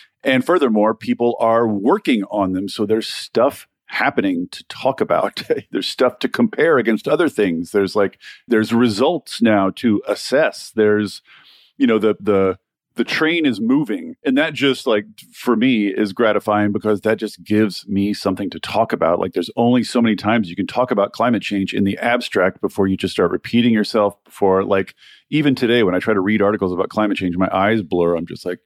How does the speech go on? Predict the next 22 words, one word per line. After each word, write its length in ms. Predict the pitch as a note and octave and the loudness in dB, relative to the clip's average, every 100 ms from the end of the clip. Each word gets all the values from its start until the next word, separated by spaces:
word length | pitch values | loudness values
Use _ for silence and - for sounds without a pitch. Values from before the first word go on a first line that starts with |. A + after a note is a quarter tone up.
| - | -14
"Jesus, 960 | E2+ F2+ A2 A#2+ C3+ C3+ B2+ F#2+ F2+ | -8 -2 0 2 2 2 0 -2 -2
I've 180 | G2 E2+ | -2 0
read 360 | G2 G#2 G2 F#2 _ _ _ _ _ | 2 2 0 -6 _ _ _ _ _
this 400 | F2+ F#2+ G2 - - | 0 2 0 -4 -8
<laughs> 100 | - | -8
so, 300 | - - - - _ - - - | -8 -6 -4 -6 _ -20 -18 -2
so 160 | D3 | 2
many 160 | C#3 C3 | 2 2
times." 340 | C#3+ C#3 G#2+ | 2 0 -2
But 160 | F2+ G#2+ | -4 -2
now, 200 | B2+ C#3 | 0 2
like, 240 | G#2 F#2+ | 0 -4
getting 320 | - C#3+ D#3 | 0 2 4
in 160 | C3+ C#3 | 2 2
the 100 | G#2+ | 0
weeds 520 | G#2 D#3+ G3 D3 F#2+ | 0 0 0 -2 -2
of, 120 | G2+ | -4
like, 260 | G2 G2 F#2+ - - _ | -2 -2 -4 -12 -20 _
how 240 | - B2+ C#3+ | -4 0 0
do 80 | |
you 400 | C#3+ C3+ B2 A#2+ - _ _ _ _ | 2 2 2 0 -4 _ _ _ _
decarbonize 1000 | A2+ C3+ - C3+ A#2+ A#2 G#2+ G2+ G#2 G#2 | -4 -2 0 0 2 2 4 2 0 -4